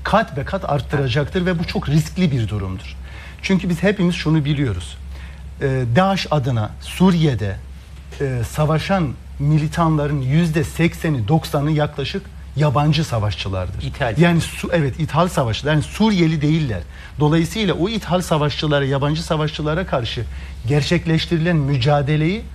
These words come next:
Speaker 1: savunabilirsiniz. Ama bunu yerli insana karşı yapmaya başladığınız zaman kendi ayağınıza kurşun sıkmış anlama, anlamına geliyor. Bu konuda ben çok dikkatli olmaları, olmak zorunda kaldıklarını düşünüyorum.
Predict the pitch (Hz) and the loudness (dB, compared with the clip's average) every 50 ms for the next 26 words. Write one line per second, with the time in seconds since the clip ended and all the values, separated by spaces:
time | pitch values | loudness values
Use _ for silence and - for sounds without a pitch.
0 | - - - - - 175 156 139 165 165 170 156 156 151 151 143 - - 110 104 | -16 -16 -14 -2 0 2 2 4 4 2 2 2 2 0 0 -2 -4 -4 -6 -8
1 | - - 156 160 170 175 151 156 180 190 175 120 127 147 147 147 139 160 240 240 | -4 0 2 4 4 4 4 4 4 4 4 4 4 4 4 4 2 0 2 2
2 | 202 170 - 160 151 170 190 - 151 139 120 110 - - 101 90 - - - - | 2 2 4 2 2 2 2 2 2 0 0 0 -4 -4 -6 -6 -8 -10 -14 -14
3 | - - - 123 147 160 156 - 165 160 170 190 156 165 151 - - 156 156 139 | -14 -6 -2 2 2 2 2 2 2 2 4 4 2 2 -2 -2 -2 -2 0 0
4 | 156 160 165 190 233 226 180 - 156 160 196 240 - - - - - - - - | 0 0 0 -2 -4 -6 -2 0 0 0 0 -2 -4 -8 -12 -12 -12 -12 -4 0
5 | 175 160 156 160 - 175 156 160 160 160 160 160 151 180 175 - - 143 139 - | 2 4 4 4 4 2 2 2 2 2 2 2 0 0 -2 -2 -2 -2 0 2
6 | 190 175 - - - - 156 156 - - - - - - 139 143 147 151 156 170 | 2 2 2 0 -2 2 2 2 2 2 -2 -4 -2 0 2 2 4 4 4 2
7 | 185 180 - - - - - 143 147 147 151 156 160 180 196 180 196 185 175 202 | 2 0 -2 -4 -14 -6 -2 0 2 4 4 4 4 2 2 2 2 0 0 0
8 | 226 226 - - - - - - - 135 165 226 - - 151 156 156 180 170 170 | -4 -6 -8 -14 -16 -16 -16 -8 0 2 2 2 2 0 -2 0 2 2 2 2
9 | 165 151 - - 196 - - 156 - - 160 151 151 190 170 151 151 151 156 151 | 0 0 -2 -4 -6 -4 -4 -4 -2 0 -2 0 0 2 2 2 4 4 4 4
10 | 151 156 170 185 - - - - - - 151 151 156 175 180 170 143 143 147 151 | 2 2 0 -2 -4 -8 -14 -18 -6 0 2 4 4 4 2 2 0 0 0 2
11 | 156 156 160 190 185 - 139 147 143 147 147 - 147 151 147 151 123 113 - - | 2 2 2 2 2 2 0 2 2 0 -2 0 0 2 2 2 0 0 -4 -4
12 | 98 92 95 - - | -6 -6 -6 -8 -10